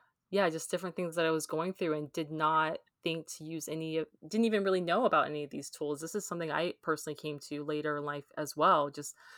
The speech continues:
journaling and mindfulness practices and connecting back with myself and, yeah, not feeling like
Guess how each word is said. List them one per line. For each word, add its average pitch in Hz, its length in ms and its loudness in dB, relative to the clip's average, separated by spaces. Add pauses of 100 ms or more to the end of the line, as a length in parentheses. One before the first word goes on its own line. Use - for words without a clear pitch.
(200)
journaling 160 520 0
and 151 100 -6
mindfulness 156 560 -4
practices 151 720 -2
and 143 80 -6
connecting 151 480 -6
back 147 280 -2
with 151 140 -10
myself 156 640 2
and, 143 260 -2 (520)
yeah, 208 200 6
not 170 340 6
feeling 165 420 0
like 143 320 0